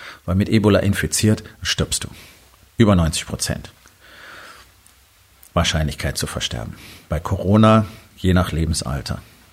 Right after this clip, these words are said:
im Schnitt unter einem Prozent in Deutschland. Also ist doch lächerlich.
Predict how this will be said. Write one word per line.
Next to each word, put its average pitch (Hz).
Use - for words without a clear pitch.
im 73
Schnitt -
unter 101
einem 67
Prozent -
in 95
Deutschland. -
Also 113
ist -
doch 107
lächerlich. 92